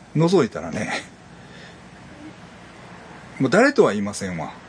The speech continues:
Speaker 1: うん。
Speaker 2: けど、めっちゃ有名な、
Speaker 1: うん。
Speaker 2: TikTokの人がな、おった。
Speaker 1: ほう。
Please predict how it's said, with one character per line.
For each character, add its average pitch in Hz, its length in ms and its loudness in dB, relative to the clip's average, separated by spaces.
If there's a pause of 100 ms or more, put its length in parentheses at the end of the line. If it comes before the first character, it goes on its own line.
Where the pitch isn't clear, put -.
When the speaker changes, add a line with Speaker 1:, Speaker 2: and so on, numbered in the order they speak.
(100)
Speaker 1:
う 107 100 0
ん。 98 60 -2
Speaker 2:
け 104 140 0
ど、 139 240 2 (1120)
め 139 160 2
っ 160 80 -2 (100)
ち - 120 2
ゃ 214 40 6
有 233 240 6
名 214 220 4
な、 98 260 -6 (140)
Speaker 1:
う - 20 -4
ん。 98 240 -2
Speaker 2:
TikTok - 640 -4
の 101 60 -6
人 - 160 -8
が 73 100 -6
な、 71 140 -10
お 76 40 -10
っ - 20 -10 (200)
た。 - 120 -6 (600)
Speaker 1:
ほ 131 220 2
う。 90 60 -2